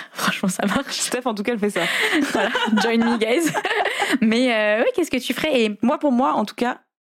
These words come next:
Speaker 2: moi, ce qui m'a marqué, en tout cas, dans cette préparation d'épisode,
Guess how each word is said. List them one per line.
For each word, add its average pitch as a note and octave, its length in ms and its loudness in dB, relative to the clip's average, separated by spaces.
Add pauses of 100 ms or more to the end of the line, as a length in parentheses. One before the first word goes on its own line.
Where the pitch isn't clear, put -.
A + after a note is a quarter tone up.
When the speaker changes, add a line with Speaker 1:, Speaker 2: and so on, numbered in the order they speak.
(440)
Speaker 2:
moi, G3+ 220 4
ce - 80 -8
qui - 140 -2
m'a F3+ 580 2
marqué, G3 320 0
en G3+ 100 2
tout F#3+ 120 -8
cas, G3 160 0
dans F#3 120 -2
cette - 180 -4
préparation F#3+ 500 0
d'épisode, F#3+ 520 2